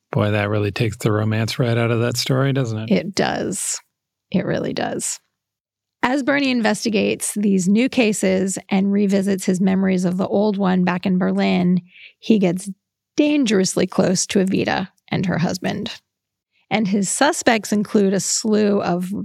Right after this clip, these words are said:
Speaker 2: very unlikable rich people, plus a who's who of Nazis hiding out, including Joseph Mengele, who you might know as the Angel of Death from Auschwitz, and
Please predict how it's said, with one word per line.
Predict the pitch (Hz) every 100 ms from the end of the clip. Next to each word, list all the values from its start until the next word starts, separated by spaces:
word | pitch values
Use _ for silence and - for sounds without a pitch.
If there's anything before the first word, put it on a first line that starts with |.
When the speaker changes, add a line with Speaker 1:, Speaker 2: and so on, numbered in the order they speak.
| -
Speaker 2:
very | 262 233 311 381 311
unlikable | 247 196 202 190 185 185 180 175
rich | 185 -
people, | 165 160 - 151 190 _ _ _ _ _ -
plus | - 247 262 -
a | 214
who's | 185 240 262 247
who | - 220 208
of | 202 185
Nazis | 190 185 185 - 185 180 185 - _ _
hiding | - 196 190 190
out, | 190 - - - - _ - - -
including | 196 - 202 196 190 196 196 - _
Joseph | - 208 202 247
Mengele, | 247 220 202 196 110 151 247 _ _ _ _ _ _ -
who | 214
you | 196
might | 185 180
know | 185 190
as | 185
the | 180
Angel | 180 185 190 185
of | 180
Death | 175 180 185 - -
from | - 175
Auschwitz, | - 180 175 190 185 - - - _ _ _ _ -
and | 190 190